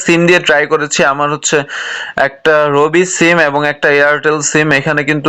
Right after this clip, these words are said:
রবি সিম দিয়ে আমি প্রথমে ট্রাই করেছিলাম, প্রথমে কিন্তু রবি সিম দিয়ে মেসেজ পাঠানোর পরে একটা মেসেজ এসেছিল, কিন্তু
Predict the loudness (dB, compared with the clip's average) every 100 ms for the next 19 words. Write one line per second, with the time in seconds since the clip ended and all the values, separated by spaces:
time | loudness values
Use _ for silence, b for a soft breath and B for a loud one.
0 | 2 2 2 -2 0 0 2 2 2 0
1 | -2 -2 0 0 0 0 -2 -2 -2 -2
2 | 0 0 0 0 -2 -4 0 2 4 2
3 | 0 0 2 2 2 2 0 -2 0 -2
4 | -2 -4 -4 0 2 4 2 0 0 -2
5 | 0 0 0 0 0 0 0 0 -2